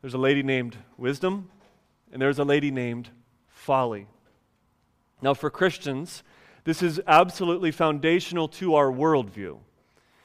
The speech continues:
The Didache, it's an ancient writing, one of the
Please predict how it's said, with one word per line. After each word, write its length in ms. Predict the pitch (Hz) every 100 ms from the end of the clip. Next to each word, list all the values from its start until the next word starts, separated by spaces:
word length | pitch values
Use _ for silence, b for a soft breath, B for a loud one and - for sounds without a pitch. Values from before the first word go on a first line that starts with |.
| b b -
The 360 | 135 127 131 156
Didache, 280 | 170 170
it's 240 | 143 123 120
an 140 | 127 -
ancient 500 | 151 151 - 143 107 -
writing, 340 | 143 135 139 131
one 160 | 135
of 60 | 131
the 120 | -